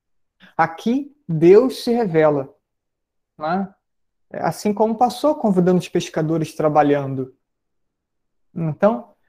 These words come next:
Deus fala conosco, é, no nosso cotidiano. Isso tem que tá claro pra vocês.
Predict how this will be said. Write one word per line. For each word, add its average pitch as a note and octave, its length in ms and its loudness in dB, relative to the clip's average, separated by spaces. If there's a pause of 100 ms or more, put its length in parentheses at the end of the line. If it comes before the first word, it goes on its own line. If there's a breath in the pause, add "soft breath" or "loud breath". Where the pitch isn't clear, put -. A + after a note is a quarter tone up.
(140)
Deus G#3 420 4
fala G#3 300 -2
conosco, G#3 760 -6 (440)
é, G3 340 -4 (340)
no G#3+ 140 0
nosso C4+ 420 0
cotidiano. C#4 720 -2 (1300)
Isso G#3 220 -2
tem A3 140 -2
que G#3 80 -12
tá A3 100 -6
claro F#3 320 0
pra D3+ 140 -4
vocês. - 600 -12